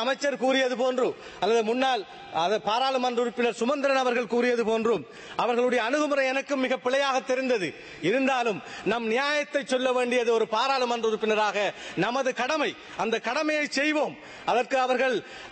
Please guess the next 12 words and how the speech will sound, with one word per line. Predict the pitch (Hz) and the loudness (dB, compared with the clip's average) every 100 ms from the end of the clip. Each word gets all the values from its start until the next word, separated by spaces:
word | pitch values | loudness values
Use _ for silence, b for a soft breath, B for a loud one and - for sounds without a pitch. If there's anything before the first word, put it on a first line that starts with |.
| 185 | 0
அந்த | 226 247 | 2 2
உண்மை | 277 285 | 2 2
நிலையை | 262 269 220 | 2 0 0
புரிந்து | 262 302 285 | 0 2 2
கொண்டு | 269 254 | 2 2
இதற்கு | 247 247 233 | 0 2 0
ஒரு | - | 0
தீர்வு | 285 311 285 | 0 0 2
தருவார்களாக | 254 240 233 226 220 202 | 2 2 2 2 0 2
இருந்தால் | 208 208 196 | 2 2 2
இணங்கி | 208 233 226 196 | 2 0 0 0
பயணிப்போம் | 208 220 214 220 160 | 0 -2 0 0 0